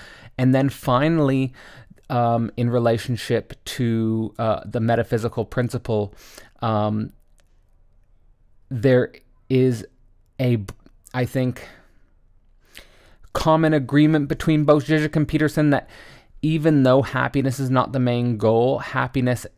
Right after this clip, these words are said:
again, is a byproduct, that, um, that we are in some sense in a fall. And this fall,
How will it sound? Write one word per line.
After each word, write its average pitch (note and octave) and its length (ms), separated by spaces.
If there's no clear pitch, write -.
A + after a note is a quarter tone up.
again, A#2+ 260
is A2 120
a A#2 60
byproduct, A2 680
that, - 440
um, A2+ 440
that C3 300
we C#3 140
are C#3 140
in C#3 120
some D3 320
sense C#3+ 420
in C3 320
a A#2+ 220
fall. B2 680
And C3 380
this C3 320
fall, C#3+ 760